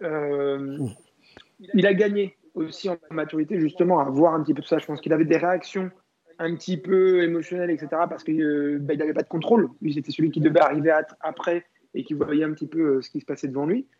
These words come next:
Speaker 1: Mais maintenant que, euh, déjà, il est passé par les choses dont il est passé, euh, il est allé jouer en Lituanie, il est allé jouer en Australie, c'est d'ailleurs, euh, été voté, euh, meilleur, euh, débutant là-bas. C'est pas le même joueur que quand il est en high school et trois secondes après le coup d'envoi, il balance du milieu de terrain, euh,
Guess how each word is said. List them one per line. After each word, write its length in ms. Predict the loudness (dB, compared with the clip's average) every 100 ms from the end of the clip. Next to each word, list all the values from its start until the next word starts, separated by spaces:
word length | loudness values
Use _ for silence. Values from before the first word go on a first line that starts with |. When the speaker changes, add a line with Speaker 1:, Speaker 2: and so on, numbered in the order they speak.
| _ _ -6
Speaker 1:
Mais 100 | 0
maintenant 420 | 2 4 2 -2 -2
que, 440 | 0 2 2 -2
euh, 260 | -2 0 0
déjà, 220 | 0 0
il 80 | -2
est 40 |
passé 360 | -4 -4 2 2
par 120 | 0
les 80 | -6
choses 140 | -6
dont 100 | -6
il 140 | -2 -2
est 100 | 0
passé, 460 | -4 0 2 2 -2 -10 -4
euh, 480 | -2 -2 -2 -2 -4 _ _ _ -20 -18 -6
il 60 | 0
est 80 |
allé 120 | 2 4
jouer 140 | 2
en 40 |
Lituanie, 560 | 0 0 2 6 8 8
il 40 |
est 100 | 6
allé 120 | 4 -2
jouer 140 | -2
en 60 | -4
Australie, 720 | -6 -8 -6 -2 0 0 0
c'est 140 | 0
d'ailleurs, 240 | 2 2 2
euh, 120 | -2
été 300 | -2 -2 -4
voté, 380 | -2 -2 -2 0
euh, 100 | -2
meilleur, 280 | -2 0 0
euh, 60 | -2
débutant 340 | -4 -2 0
là-bas. 320 | 2 2 0 -4 _ -6
C'est 160 | -2 2
pas 100 | 4
le 60 |
même 200 | 4 2
joueur 240 | 4 2 2
que 60 |
quand 200 | -8 -8
il 40 | -4
est 40 |
en 100 | -4
high 160 | -2 -4
school 260 | -2 2
et 200 | 6 4
trois 240 | 2 0 0
secondes 240 | 0 -2
après 420 | -2 -2 -2 -2 -6 _ -8
le 120 | -4 0
coup 140 | 2
d'envoi, 400 | 2 2 4 4
il 120 | 2
balance 300 | 0 -2 -4
du 100 | -4
milieu 180 | -2 -2
de 60 | -2
terrain, 560 | -2 -2 -4 -4 -6 -2
euh, 240 | -2 -2